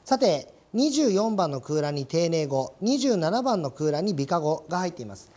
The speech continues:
えー、元来この二つはいわゆる丁寧語としてくくられていたんですが、これも細分化しようというのが敬語の指針の考え方です。えー、まず二十四番丁寧語です。定義。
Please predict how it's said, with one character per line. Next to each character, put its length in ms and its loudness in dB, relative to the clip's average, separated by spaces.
え 160 4
ー、 40 0
元 220 2
来 160 0
こ 100 -6
の 100 -2
二 180 -4
つ 100 -6
は 300 2
い 120 2
わ 160 4
ゆ 60 2
る 280 0
丁 240 -2
寧 160 2
語 140 -2
と 100 -4
し 60 -8
て 100 -2
く 140 -16
く 100 0
ら 100 2
れ 60 -4
て 80 -6
い 60 -6
た 140 -4
ん 40 -4
で 80 -6
す 120 -12
が、 220 -2
こ 100 2
れ 60 6
も 320 2
細 280 2
分 180 -2
化 100 -6
し 120 -6
よ 60 0
う 40 -4
と 80 -6
い 40 -2
う 20 -2
の 80 -4
が 280 -4
敬 180 0
語 100 0
の 100 0
指 120 -6
針 160 -4
の 100 -4
考 180 -4
え 40 -4
方 180 -6
で 80 -10
す。 160 -14
え 180 6
ー、 20 4
ま 140 0
ず 340 2
二 180 -2
十 120 2
四 200 0
番 160 -4
丁 160 0
寧 100 2
語 100 0
で 100 -2
す。 160 -8
定 180 4
義。 200 -6